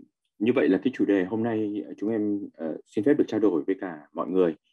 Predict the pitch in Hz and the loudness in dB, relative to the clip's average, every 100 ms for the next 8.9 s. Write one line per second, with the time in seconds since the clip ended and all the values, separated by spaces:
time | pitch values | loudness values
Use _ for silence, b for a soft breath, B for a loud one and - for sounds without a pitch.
0 | _ _ _ 92 107 - 85 87 98 90 | _ _ _ -2 0 2 2 2 -2 -4
1 | 87 - 98 90 92 107 98 - 85 78 | -8 -10 -10 -10 -8 -8 -6 -6 -6 -8
2 | 76 101 110 131 - 101 92 - 92 92 | -10 -4 -2 -2 0 2 2 -2 -10 -10
3 | - _ _ _ - 107 104 104 90 92 | -16 _ _ _ 2 2 6 4 4 -2
4 | 85 - 95 95 113 110 104 101 104 78 | -4 -8 -6 -6 -4 -2 2 2 0 -6
5 | 90 85 92 90 101 82 85 - - 107 | -10 -8 -8 -8 -10 -10 -10 -12 -6 -6
6 | 98 _ _ _ _ - 95 87 85 95 | -6 _ _ _ _ -2 -2 0 -2 -2
7 | 107 107 - - 92 101 127 120 101 113 | -2 -2 -4 -6 -8 -2 0 0 -2 -8
8 | 104 98 95 _ _ _ 87 85 | -8 -8 -10 _ _ _ -6 -4